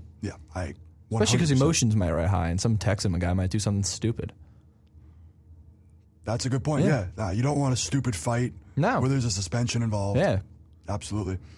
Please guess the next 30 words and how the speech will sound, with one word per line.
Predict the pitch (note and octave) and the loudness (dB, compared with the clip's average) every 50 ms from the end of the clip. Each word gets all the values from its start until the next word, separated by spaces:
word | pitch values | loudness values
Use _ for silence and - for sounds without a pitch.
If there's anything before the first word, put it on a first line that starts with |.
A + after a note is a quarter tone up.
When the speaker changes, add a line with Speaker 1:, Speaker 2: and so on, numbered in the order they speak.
| - - - - - - - - | -20 -20 -20 -20 -20 -20 -16 -8
Speaker 1:
Now | E2 G2 | -6 -4
this | A#2 A#2+ - | -2 -2 -4
game, | - A2+ G2+ G2 G2 | -4 -4 -4 -4 -2
this | B2 D3 B2+ - - | -2 -2 -2 -2 -2
game, | - A#2 A2 G2+ F2+ E2 | -2 -2 -2 -2 -4 -4
the | G2 | -4
Colts | - - A2+ C3+ C#3+ - - | -2 -2 -2 -2 -2 -2 0
and | C#3 C3+ | 0 0
Niners, | C3 C3 C3 B2+ A#2+ A#2 A2 - - - - | 2 2 0 0 0 -2 -4 -6 -10 -10 -6
I | - A#2 A#2+ B2 B2+ | -4 -2 0 0 -2
think | - - B2+ A#2+ - | -2 -2 -4 -4 -4
it's | - | -4
gonna | - B2 A#2 G#2+ | -4 -4 -4 -2
be | G#2+ A#2 | -4 -4
a | G#2+ | -4
good | - A#2 G#2 | -4 -6 -6
game. | - A2+ G2 F2+ E2+ - - - - - - - - - - - - - - - - - - - - - - - - - - - - - | -6 -6 -6 -6 -6 -8 -14 -20 -20 -20 -20 -20 -20 -20 -20 -20 -20 -20 -20 -20 -20 -20 -20 -20 -20 -20 -20 -20 -20 -20 -20 -20 -12 -6
I | A#2 | -4
think | C3 A3 C4 | -2 -2 0
it's | A#3+ C4 | 0 0
gonna | A#3+ G#3 | 0 0
be | D#3 | -2
twenty-three | - - C3+ D#3 E3 D#3+ B2+ - C#3 C#3+ C#3+ C#3 | 0 0 0 0 0 -2 -2 -2 -2 0 0 2
nineteen | C3 B2+ C3 C3 B2 - - C3+ B2+ B2 A#2+ A#2 - | 2 2 2 0 0 -2 -2 0 0 0 0 -2 -2
in | - A2 | -2 -4
the | A2 | -4
favor | F#2 - B2 A2+ A#2 A#2+ G#2+ A2+ | -4 -4 -4 -2 -2 -2 -2 -2
of | G#2 | -2
the | F#2+ G#2 | -2 -2
Niners. | G2+ G2+ G2+ F#2+ E2 - - - - | -2 -2 -4 -4 -6 -10 -12 -16 -20